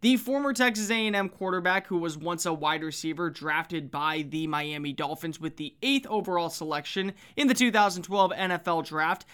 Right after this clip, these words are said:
has signed a four-year, one hundred and eighteen million dollar deal to return to the Music City as the Titans quarterback, pairing with Derrick Henry for the future of the organization.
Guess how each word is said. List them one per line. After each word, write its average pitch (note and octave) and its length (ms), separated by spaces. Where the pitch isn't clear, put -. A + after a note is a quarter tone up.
has A3+ 260
signed A#3+ 280
a A3 160
four-year, A#3+ 760
one G3 380
hundred A3 460
and F3+ 260
eighteen G3 560
million F#3 720
dollar D#3+ 420
deal D#3 420
to D4 260
return A3+ 360
to A3 100
the F#3+ 100
Music F3 300
City F3 360
as E3 280
the E3 120
Titans D#3+ 380
quarterback, F#3+ 600
pairing A3 460
with F3 260
Derrick F#3+ 400
Henry E3+ 480
for D#3+ 260
the D#3 120
future E3 560
of C#3+ 160
the D#3 140
organization. D3 840